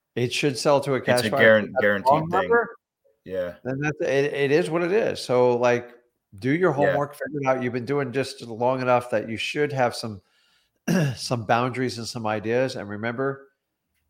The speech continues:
Speaker 1: <laughs> just build up the best rapport you can. And when you shoot it down to the knees, just build it back up.
Speaker 2: Yeah, yeah, absolutely.
Speaker 1: Yeah.
Speaker 2: No, I,
Speaker 1: And then
Speaker 2: we
Speaker 1: I
Speaker 2: already agreed. It, the A R V is two hundred, and we agreed at one forty.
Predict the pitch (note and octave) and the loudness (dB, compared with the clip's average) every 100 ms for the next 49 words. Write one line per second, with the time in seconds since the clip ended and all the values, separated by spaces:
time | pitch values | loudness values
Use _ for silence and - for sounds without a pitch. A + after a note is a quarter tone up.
0 | _ _ - - - _ _ _ _ C3+ | _ _ -12 -10 -10 _ _ _ _ -8
1 | G#2+ G#2 B2+ C3 A#2+ A#2+ F#2+ A#2+ A#2+ - | -6 0 2 4 2 -2 -2 2 2 0
2 | C3 - B2 A#2 G#2+ A#2+ A2 A#2+ A#2+ - | -8 -4 -4 -4 -6 -4 -4 -4 -8 -16
3 | _ G2 G#2 G#2 G#2 G2+ G#2 G2+ - B2+ | _ -10 -8 -6 -6 -8 -8 -10 -8 -6
4 | G#2+ A2+ G#2 G#2 G2+ G#2 A2 A2 F#2+ - | 0 0 0 -2 -8 -6 -6 -6 -6 -4
5 | F#2 F#2 E2+ E2 - - - _ _ _ | -4 -2 -4 -4 -4 -6 -8 _ _ _
6 | _ A2 G#2 F#2 - - F#2 E2+ E2 - | _ 6 6 6 0 -4 -2 -2 -4 -4
7 | G2 A#2 G2+ G2 F#2+ F2 E2 - - D#3 | 0 0 -2 -4 -4 -4 -6 -6 2 6
8 | E3 D3+ E3+ G3+ G3+ G3 F3+ E3 D#3+ B2 | 10 10 10 8 6 8 8 6 4 2
9 | D#3 C#3+ A2+ - - C#3+ C3+ D3 D3 D#3+ | 0 0 -2 -2 0 0 2 4 6 6
10 | C3+ D3 B2+ - C#3 B2 B2+ A2+ G#2 G#2 | 4 0 -4 -4 -4 0 0 0 -4 -4
11 | G#2 G#2+ G2+ A2 G2+ F#2+ F#2+ G2 - G#2+ | -6 -8 -8 -6 -4 -4 -4 -10 -10 -8
12 | G2 F2 E2+ | -8 -8 -14